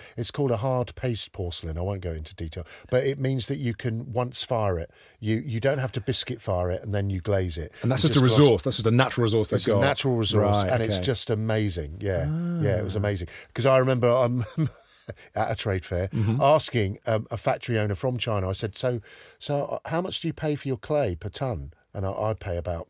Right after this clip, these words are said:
Speaker 1: six or seven hundred pounds at the time for
Speaker 2: Mm-hmm.
Speaker 1: porcelain. It's expensive.
Speaker 2: Yeah.
Speaker 1: And he looked at me as if I was asking him, "How much do you, how much does it cost to breathe the air?" He said, "Well, I just dig it out of the ground."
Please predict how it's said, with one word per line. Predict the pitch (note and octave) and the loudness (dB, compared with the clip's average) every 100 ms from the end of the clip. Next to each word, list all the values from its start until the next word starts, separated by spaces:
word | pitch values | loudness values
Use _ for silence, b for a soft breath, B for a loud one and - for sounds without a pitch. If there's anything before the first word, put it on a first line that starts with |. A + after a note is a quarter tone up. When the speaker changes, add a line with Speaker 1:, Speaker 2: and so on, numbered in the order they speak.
| _ | _
Speaker 1:
six | - A2+ - | -12 -10 -8
or | F#2+ | -8
seven | G2+ F2 | -8 -8
hundred | E2+ F2+ | -8 -10
pounds | F#2+ G2 E2+ D#2+ | -6 -6 -6 -10
at | - | -14
the | |
time | - D#2 D2 D#2+ - | -12 -10 -10 -14 -16
for | E2+ | -12
Speaker 2:
Mm-hmm. | F#2 D#2+ | -12 -6
Speaker 1:
porcelain. | A2+ G2+ - C#2+ | -6 -6 -8 -12
It's | D2 - - - | -12 -12 -14 -14
expensive. | A2+ - A#2 G2 D2 - - | -12 -4 -4 -4 -12 -14 -12
Speaker 2:
Yeah. | G2 F#2 b b b b | -12 -12 b b b b
Speaker 1:
And | A#2 B2+ - | -4 -4 0
he | D3 | 0
looked | E3 F#3 | 2 -2
at | C#3 | -4
me | A2 | -2
as | G2+ A#2 | -2 -2
if | A2 - | -8 -6
I | A2+ | -4
was | A2 G#2 | -4 -2
asking | A#2 A2+ B2 A2+ | -2 -2 -6 -6
him, | A2+ A#2+ _ _ | -6 -8 _ _
"How | B2+ B2+ | -6 -6
much | C3 - | -6 -10
do | |
you, | A#2+ _ - | -12 _ -6
how | B2 | -4
much | C3 A#2+ | -4 -8
does | A#2+ A2+ | -10 -10
it | |
cost | - A#2+ - | -8 -10 -6
to | A2 - b - | -8 -8 b -4
breathe | C3 A#2+ | -4 -2
the | A#2+ | -4
air?" | C#3 A2+ D2 b b | -2 -4 -6 b b
He | - | -6
said, | A#2 G#2 _ _ _ _ _ | -6 -8 _ _ _ _ _
"Well, | A#2+ G2+ | -8 -6
I | |
just | G2 - | -6 -8
dig | A2 G#2 | -8 -6
it | G2 | -6
out | G#2 F#2 | -8 -8
of | |
the | F2+ | -10
ground." | A#2 A#2+ E2+ D2 | -8 -8 -8 -10